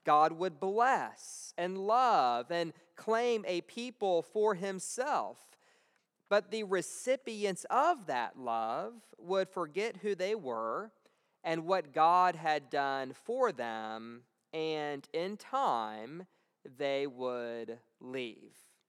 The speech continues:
You see, the Bible surprised me because I just assumed that it was a textbook on how to be good. But then I read about Abraham,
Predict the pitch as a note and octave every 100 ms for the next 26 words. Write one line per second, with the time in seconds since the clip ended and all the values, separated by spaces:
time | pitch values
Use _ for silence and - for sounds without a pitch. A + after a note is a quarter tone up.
0 | _ _ _ _ _ _ _ - E3+ G3+
1 | F3+ D#3+ E3+ F3+ E3+ E3 C#3 - G3 G3
2 | F#3+ - C3 C3 C#3+ E3 D3+ C#3 C#3 -
3 | _ _ _ _ D3 D#3+ D#3+ E3 D#3+ -
4 | C3 - B3 D#4+ G#3 F#3+ F3+ F3+ E3+ F3
5 | E3 D3+ - B3 C4 - - E3 G3 F3+
6 | D#3+ - D3 C#3+ D3 - E3 B2 B2+ B2
7 | A#2+ A#2+ A#2 _ A#2+ E3 F3+ A#2+ D2 B1
8 | - _ _ _ _ _ _ _ _ _
9 | D3+ D3+ E3 E3 D3 C#3+ D3 C3 C3+ E3+
10 | A#3+ F3 A#2+ A#2+ A2 G#2+ - -